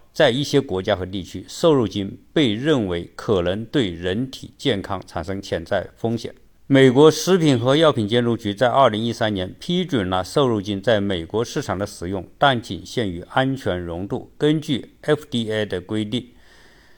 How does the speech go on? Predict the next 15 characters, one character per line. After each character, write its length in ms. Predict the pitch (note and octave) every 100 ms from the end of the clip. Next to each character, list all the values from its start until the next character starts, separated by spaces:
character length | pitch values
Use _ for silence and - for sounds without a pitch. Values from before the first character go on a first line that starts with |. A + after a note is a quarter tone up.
| -
畜 340 | - - A#3 F3
禽 340 | - G2+ G#2+
在 340 | A#2 C#3+ F#2+ F2
出 200 | - D3
栏 160 | A#2
前 260 | A2 F#2+ F2
必 220 | F#2 E3+
须 220 | C3+ A#2
停 420 | A2 - A2 C3+ F3
止 220 | C3 A#2
使 220 | - F2+
用 180 | F#2+ F2
瘦 180 | - A#2
肉 160 | F#2+
精， 240 | F2 F#2